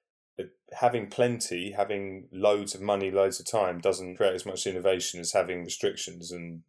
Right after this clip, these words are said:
and boundaries and, and targets that are hard to get to. So again, we'll find out how good the whole scene is, I suppose, and how much of it is just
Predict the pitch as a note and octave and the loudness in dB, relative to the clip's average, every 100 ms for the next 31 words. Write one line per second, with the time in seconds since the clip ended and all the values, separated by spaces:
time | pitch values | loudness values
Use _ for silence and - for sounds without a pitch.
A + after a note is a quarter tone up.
0 | _ - F2 E2+ F#2 F#2 E2 E2 E2+ E2 | _ -12 -6 -2 0 -2 -6 -10 -10 -10
1 | D#2+ - F2 E2 G2 F#2 E2+ E2 - F2 | -12 -12 -10 2 4 4 0 -4 -2 -2
2 | E2+ G2 - F#2 F2 - F2 E2+ - G2+ | -2 -2 2 2 2 -2 -4 -6 -2 0
3 | - - B2+ - - _ _ _ _ _ | 0 0 -2 -4 -20 _ _ _ _ _
4 | - A#2 A2 A2 G#2+ G#2 - - A#2 D3 | 6 8 8 4 -4 -10 -12 -6 2 2
5 | G2+ G#2 G2+ A#2+ A2 A2+ G#2 G2 G2+ G2 | 2 0 2 0 4 2 2 0 -2 0
6 | G#2 F#2+ - _ _ - - G2 - G#2 | -2 -2 -8 _ _ -20 0 0 4 4
7 | G2 F2 G#2+ G#2 G2+ A#2+ F2+ E2 - - | 4 2 0 0 0 0 0 -4 -4 -2
8 | F2 - E2+ D#2+ F2 - F#2 G#2+ G2 F#2+ | -2 0 0 0 -6 -8 -2 2 4 4
9 | F#2 - G2 F2+ F2+ - G2 F2 - - | 0 0 0 0 0 0 2 2 -2 -4